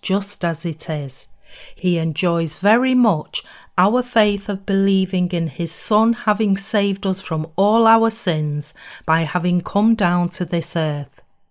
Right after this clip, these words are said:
God feels very satisfied after having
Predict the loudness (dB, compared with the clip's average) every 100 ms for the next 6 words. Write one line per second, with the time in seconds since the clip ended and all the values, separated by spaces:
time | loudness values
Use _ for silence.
0 | _ -20 -20 -8 0 0 0 -2 -2 -2
1 | 0 2 2 0 -2 -4 -4 -4 -4 -2
2 | -2 -2 -4 -6 -10 -6 -6 -4 -2 -2